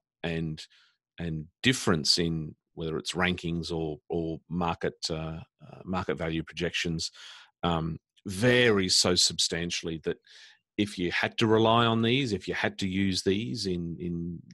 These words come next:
your work somehow, just sort of take caution and, and make sure maybe, I don't know, my, my estimate would be at least look at three different ones, you know, so you <laughs> get, you get a little bit of sort of, of, of a range there. Um,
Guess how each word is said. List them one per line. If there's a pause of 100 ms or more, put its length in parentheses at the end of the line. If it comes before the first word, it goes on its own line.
(120)
your
work
somehow, (840)
just
sort
of
take
caution
and,
and
make
sure
maybe,
I
don't
know,
my,
my (400)
estimate
would
be
at
least
look
at
three
different
ones,
you
know,
so
you
<laughs>
get,
you
get
a
little
bit
of (380)
sort
of,
of,
of
a
range
there. (580)
Um,